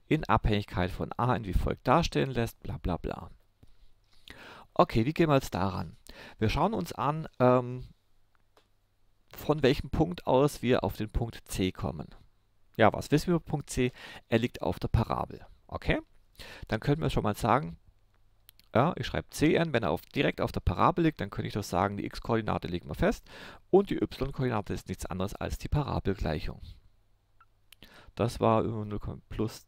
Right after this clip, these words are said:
drei. So, jetzt stellen wir sehr schnell fest, dass es ja eigentlich gar nicht der Punkt C N, sondern es ist der Punkt A N.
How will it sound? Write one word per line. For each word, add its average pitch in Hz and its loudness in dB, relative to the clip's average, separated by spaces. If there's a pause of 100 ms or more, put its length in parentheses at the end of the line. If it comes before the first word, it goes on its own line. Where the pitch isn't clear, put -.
drei. 78 -8 (840)
So, 175 8
jetzt 117 6
stellen 123 4
wir 117 2
sehr 131 6
schnell 101 2
fest, - 2
dass 110 0
es 135 -8
ja - -2
eigentlich 113 -6
gar 92 2
nicht 120 -4
der 113 0
Punkt - -6
C 127 2
N, 123 -2
sondern 95 -4
es 92 -4
ist - -18
der 87 -4
Punkt - -6
A 87 4
N. 78 -6